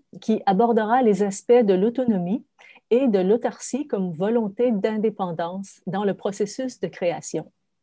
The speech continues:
Il discutera de l'évolution de sa pratique artistique,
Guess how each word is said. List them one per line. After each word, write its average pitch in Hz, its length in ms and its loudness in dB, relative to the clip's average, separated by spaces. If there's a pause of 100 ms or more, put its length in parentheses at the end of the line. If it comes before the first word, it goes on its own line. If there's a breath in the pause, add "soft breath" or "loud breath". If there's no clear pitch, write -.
(400 loud breath)
Il 190 160 6
discutera 226 580 2
de 202 80 6
l'évolution 220 640 6
de 196 100 0
sa 180 180 -6
pratique 196 500 -6
artistique, - 720 -8